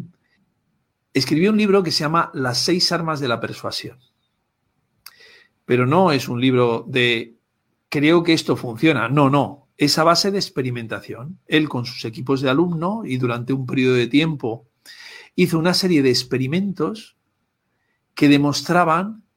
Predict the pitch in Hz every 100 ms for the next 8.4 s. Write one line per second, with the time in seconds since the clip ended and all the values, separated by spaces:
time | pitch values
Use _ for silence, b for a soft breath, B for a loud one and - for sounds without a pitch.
0 | _ - 151 175 143 208 151 - - 147
1 | 185 208 202 185 190 160 160 117 127 -
2 | 135 131 135 131 151 117 - _ - 113
3 | 127 131 131 135 165 143 - 185 180 165
4 | - 302 - - _ B B B B -
5 | 147 143 151 143 143 151 180 147 147 135
6 | 131 127 160 156 139 127 196 196 175 156
7 | 156 156 208 214 180 - 160 151 143 214
8 | 208 214 139 -